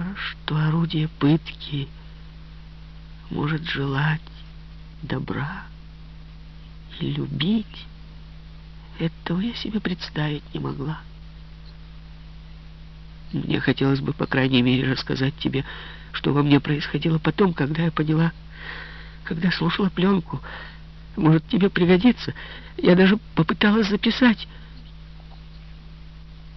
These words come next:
«Поэтому ты зажгла свет?» — спросил я, с трудом выдавливая слова. «Да.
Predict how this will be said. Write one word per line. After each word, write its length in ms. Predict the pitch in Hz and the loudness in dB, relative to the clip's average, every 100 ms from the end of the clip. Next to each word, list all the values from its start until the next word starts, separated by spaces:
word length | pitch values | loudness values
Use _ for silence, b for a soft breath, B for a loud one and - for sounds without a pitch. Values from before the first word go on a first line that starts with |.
| - - - | -16 -10 -2
«Поэтому 560 | - - - 87 - - - - - - - - - - - - - | 0 0 -2 -6 -6 -12 -16 -18 -18 -16 -16 -16 -16 -16 -16 -16 -10
ты 220 | 50 50 - - - | -4 -4 -4 -6 -4
зажгла 440 | - - - 67 | -4 -4 -2 -2
свет?» — 420 | - - - 113 - - - - - - - - - - - - - - | -2 -4 -4 -4 -6 -14 -16 -16 -16 -16 -16 -16 -16 -16 -16 -16 -16 -16
спросил 400 | - - 87 98 | -4 0 2 4
я, 200 | 95 95 | 4 4
с 40 | 107 | 2
трудом 420 | - 95 85 98 | 2 4 6 6
выдавливая 520 | 90 87 90 90 90 | 4 2 2 4 2
слова. 360 | 85 92 85 80 B B B - - - - - - - - - - - - - - | 2 2 2 0 B B B -18 -18 -16 -16 -16 -16 -16 -16 -16 -16 -16 -16 -16 -6
«Да. 240 | - - | -2 -2